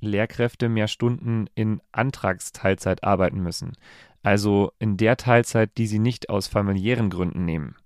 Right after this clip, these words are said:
Oder dass Grundschullehrkräfte eine Stunde mehr Arbeit leisten,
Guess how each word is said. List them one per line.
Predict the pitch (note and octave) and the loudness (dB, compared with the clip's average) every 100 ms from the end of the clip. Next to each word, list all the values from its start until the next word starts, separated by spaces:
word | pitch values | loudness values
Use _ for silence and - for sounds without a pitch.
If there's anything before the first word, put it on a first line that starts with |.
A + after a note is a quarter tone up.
| _ _ _ _ _ - | _ _ _ _ _ 2
Oder | C3 D3 D3+ - | 6 6 4 -2
dass | E3+ A#2+ | -2 -2
Grundschullehrkräfte | - C#3 D3 B2+ B2 - A#2+ - A#2+ - - | 0 0 2 0 0 0 -4 0 -2 -2 -2
eine | A#2 A#2+ | 0 0
Stunde | - A2+ | -2 -2
mehr | G#2+ G#2+ A#2 C#3+ | 0 0 2 2
Arbeit | F#2+ F2+ E2+ | 0 0 0
leisten, | F2 F2 - B2 C#3+ | -2 -2 -2 -4 -4